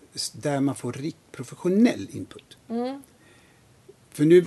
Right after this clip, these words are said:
Speaker 1: det, nu blir det ju catchphrases, liksom.
Speaker 2: Mm,
Speaker 1: Nu måste ju,
Speaker 2: just
Speaker 1: för nu är
Speaker 2: det.
Speaker 1: ju alla i T V-program är ju artister.
Speaker 2: Mm.
Speaker 1: Även juryn är artister. Och, så det blir ju inte riktigt, det, det blir inte liksom helt relevant alltid i förhållande
Speaker 2: Mm.
Speaker 1: till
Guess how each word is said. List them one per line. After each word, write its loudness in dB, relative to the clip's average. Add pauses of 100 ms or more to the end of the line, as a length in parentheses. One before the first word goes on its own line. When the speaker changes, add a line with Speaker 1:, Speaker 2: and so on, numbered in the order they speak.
Speaker 1:
det, 2
nu 8
blir 4
det 8
ju 8
catchphrases, -6
liksom. -14
Speaker 2:
Mm, -2
Speaker 1:
Nu 2
måste 0
ju, 0
Speaker 2:
just -2
Speaker 1:
för -2
nu 6
är 6
Speaker 2:
det. 6
Speaker 1:
ju 4 (600)
alla 2
i 6
T -4
V-program -4
är -2
ju -2
artister. -8 (100)
Speaker 2:
Mm. -6
Speaker 1:
Även 0
juryn 0
är -14
artister. -14 (360)
Och, -6 (800)
så -10
det -4
blir -2
ju 2
inte -4
riktigt, -12 (1400)
det, 0
det 0
blir 8
inte 4
liksom 0
helt 2
relevant 2
alltid -8
i -6
förhållande -8
Speaker 2:
Mm. -8
Speaker 1:
till -4